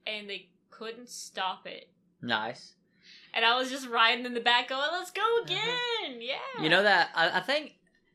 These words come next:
Speaker 2: it seems like one of those places you would visit as a kid and remember loving, and then, like, the last time you visit it, like, right before you, you're over that type of scene.
Speaker 1: Yeah, it
Speaker 2: It's,
Speaker 1: was
Speaker 2: it's just sad.
Speaker 1: It was still fun, you know? I mean, it's,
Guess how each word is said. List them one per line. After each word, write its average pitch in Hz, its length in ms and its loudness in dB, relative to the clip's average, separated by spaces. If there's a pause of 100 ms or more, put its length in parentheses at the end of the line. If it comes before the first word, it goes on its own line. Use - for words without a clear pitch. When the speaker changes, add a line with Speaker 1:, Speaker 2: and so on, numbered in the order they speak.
(160)
Speaker 2:
it 180 160 0
seems 294 260 -2
like 214 160 2
one 185 100 0
of 175 60 0
those 170 140 2
places 165 400 0
you 160 80 -2
would 143 140 -4
visit 135 280 2
as 131 140 0
a 117 40 -8
kid 120 480 -4
and 120 120 -8
remember 117 300 -4
loving, 117 680 -4 (340)
and 143 100 -4
then, 151 80 2
like, 151 140 0
the 131 120 2
last 120 460 2
time 120 300 -2
you 117 100 -10
visit 107 360 -8
it, 113 240 -2
like, 117 240 -4
right 110 200 0
before 113 320 -6
you, 107 240 -12
you're 107 440 -4
over 110 540 -4 (180)
that 110 220 -4
type 113 240 -2
of 110 100 -8
scene. 120 480 -8 (720)
Speaker 1:
Yeah, 605 220 -2
it 508 40 -4
Speaker 2:
It's, - 120 -6
Speaker 1:
was - 100 -12
Speaker 2:
it's 147 80 -6
just - 240 -2
sad. 107 420 0 (140)
Speaker 1:
It 403 100 -6
was 466 120 -8
still 508 220 -4 (100)
fun, 330 280 -4 (100)
you 349 140 -6
know? 349 160 -2
I 330 100 2
mean, 349 140 -4
it's, - 260 -8